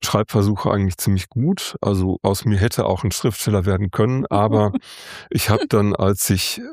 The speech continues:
Speaker 1: tatsächlich angefangen habe, Germanistik zu studieren und auch Literatur zu lesen, die, ähm, ich noch nicht kannte, weil ich auch noch, also von meinem Elternhaus her jetzt nicht an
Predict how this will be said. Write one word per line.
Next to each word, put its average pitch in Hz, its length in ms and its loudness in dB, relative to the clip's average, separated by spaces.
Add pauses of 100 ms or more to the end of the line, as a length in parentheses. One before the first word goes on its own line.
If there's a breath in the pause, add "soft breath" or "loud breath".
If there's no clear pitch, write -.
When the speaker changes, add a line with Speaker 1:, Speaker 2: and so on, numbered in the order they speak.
Speaker 1:
tatsächlich 98 580 2
angefangen 101 500 2
habe, 95 420 2
Germanistik 98 600 0
zu - 100 -2
studieren 98 540 0
und 92 460 2
auch 92 240 0
Literatur 98 960 2
zu - 180 0
lesen, 95 420 2
die, 92 300 0 (220)
ähm, 90 420 2 (460)
ich - 200 0
noch 92 180 2
nicht 107 220 0
kannte, 110 340 2
weil 92 140 2
ich 92 220 -4
auch 90 160 0 (160)
noch, 98 240 0 (480)
also 90 160 0
von - 160 0
meinem 90 160 2
Elternhaus 92 640 2
her 92 160 4
jetzt 92 240 -2
nicht 101 260 0
an 95 240 0